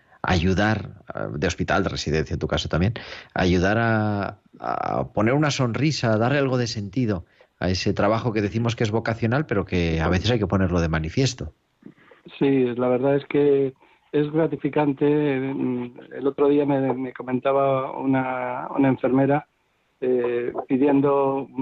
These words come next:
Speaker 2: por un enfermo que había que darle la unción y me decía, eh, "Reza por él porque por lo menos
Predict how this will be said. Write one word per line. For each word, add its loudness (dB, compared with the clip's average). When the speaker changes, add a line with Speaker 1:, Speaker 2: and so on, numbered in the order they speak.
Speaker 2:
por 0
un 4
enfermo 2
que -2
había -2
que 2
darle 0
la 0
unción 0
y -6
me 4
decía, 0
eh, 0
"Reza 0
por 2
él 2
porque -2
por -2
lo 0
menos 2